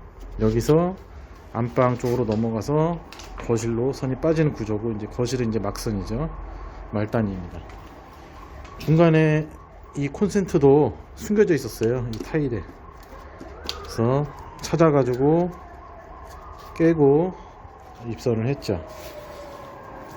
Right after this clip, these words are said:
이렇게 인테리어 하실 때는, 어, 인-, 랭공사가 제일 첫 공정으로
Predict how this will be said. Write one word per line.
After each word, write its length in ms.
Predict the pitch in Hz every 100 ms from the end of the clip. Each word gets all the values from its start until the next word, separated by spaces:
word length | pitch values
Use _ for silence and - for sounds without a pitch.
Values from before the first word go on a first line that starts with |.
| - - - - - - 1077 - 1047 1017 988 932 906 880 855 855 831 807 784 807 784 - - - - - - -
이렇게 380 | 120 151 147
인테리어 400 | 135 143 170 160
하실 200 | 156 170
때는, 600 | 180 180 151 156 165 120 92 92 - - -
어, 320 | 117 117 117
인-, 220 | 127 139 - - 120
랭공사가 720 | 139 147 131 139 147 147 107 90 - - - - - - - -
제일 200 | - 120
첫 240 | - - -
공정으로 680 | 143 143 147 135 131 135